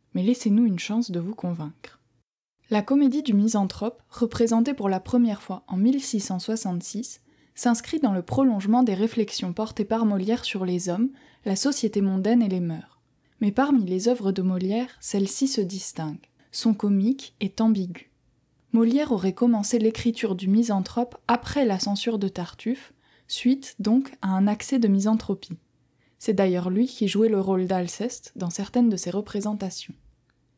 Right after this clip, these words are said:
Comédie en cinq actes, elle met en scène Alceste,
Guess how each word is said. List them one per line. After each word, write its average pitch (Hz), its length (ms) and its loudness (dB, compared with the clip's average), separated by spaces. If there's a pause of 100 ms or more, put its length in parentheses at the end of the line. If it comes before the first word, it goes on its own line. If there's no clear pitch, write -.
(460)
Comédie 226 400 2
en 175 80 -4
cinq 226 320 -2
actes, - 380 -14 (220)
elle 214 180 0
met 262 120 6
en 226 120 0
scène 180 340 -4
Alceste, - 720 -6